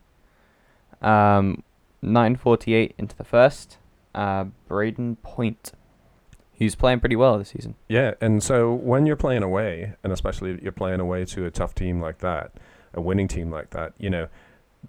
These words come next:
Speaker 2: having that team open up the scoring means nothing, right? Literally
Speaker 1: Yeah.
Speaker 2: nothing. Um, you know, you wouldn't even, uh, when you're watching the game, whatever, it's just like, "Yeah, okay, they scored. That's pretty much expected."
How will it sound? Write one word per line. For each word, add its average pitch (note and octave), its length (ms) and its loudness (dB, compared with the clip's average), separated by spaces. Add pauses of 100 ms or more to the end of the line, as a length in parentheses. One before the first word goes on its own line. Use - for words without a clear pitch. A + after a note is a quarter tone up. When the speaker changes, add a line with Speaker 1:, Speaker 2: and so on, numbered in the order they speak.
(260)
Speaker 2:
having B2 320 0
that A2+ 140 2
team G#2 200 0
open F#2+ 200 -2
up F2 100 -6
the F2+ 80 -10
scoring F#2+ 380 -4
means D#2 240 -10
nothing, E2+ 460 -4 (280)
right? D#2+ 240 -8 (320)
Literally F#2 340 -2
Speaker 1:
Yeah. G2 180 4
Speaker 2:
nothing. E2 340 -6 (300)
Um, D#2+ 420 -6
you G2+ 140 -6
know, E2+ 260 -6
you F#2 140 -6
wouldn't F#2+ 220 -2
even, E2+ 340 -6 (280)
uh, G2 140 -8
when G#2 160 -2
you're F#2+ 100 -2
watching G2 300 -2
the F2 60 -4
game, F2+ 240 -4
whatever, F2 260 -6
it's E2 80 -12
just - 140 -10
like, E2+ 120 -6
"Yeah, B2+ 220 -2
okay, E2 320 -4
they D#2+ 140 -8
scored. - 440 -16
That's E2+ 160 -12
pretty E2+ 220 -12
much E2 200 -16
expected." - 440 -16